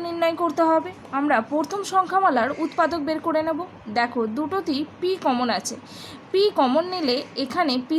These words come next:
স্কয়ার রয়েছে, পি স্কয়ার থেকে পি কমন বেরিয়ে গেলে পি পড়ে থাকে, প্লাস আছে, প্লাস লিখলাম। টু পি থেকে পি কমন গেলে শুধু টু পড়ে থাকে। ওকে, দ্বিতীয়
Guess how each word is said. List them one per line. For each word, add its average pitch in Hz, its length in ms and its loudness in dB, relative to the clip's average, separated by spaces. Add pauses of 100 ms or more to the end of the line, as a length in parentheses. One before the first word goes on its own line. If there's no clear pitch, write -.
স্কয়ার 339 340 2
রয়েছে, 262 260 2 (140)
পি 330 80 2 (100)
স্কয়ার 339 320 2
থেকে 349 140 -4 (100)
পি 330 80 0 (140)
কমন 269 200 2 (100)
বেরিয়ে 277 260 0
গেলে 277 140 0 (100)
পি 220 100 -4 (100)
পড়ে 285 240 2
থাকে, 302 200 -2 (420)
প্লাস 311 240 4 (100)
আছে, 370 220 -4
প্লাস 233 220 0 (120)
লিখলাম। 294 300 -2 (680)
টু 359 100 2 (160)
পি 370 120 2 (120)
থেকে 359 200 -2 (120)
পি 330 80 0 (100)
কমন 269 220 2 (100)
গেলে 233 180 0 (160)
শুধু 339 180 -4 (120)
টু 294 80 0 (140)
পড়ে 247 240 -8
থাকে। 226 200 -6 (380)
ওকে, 339 180 -6 (1080)
দ্বিতীয় 330 320 2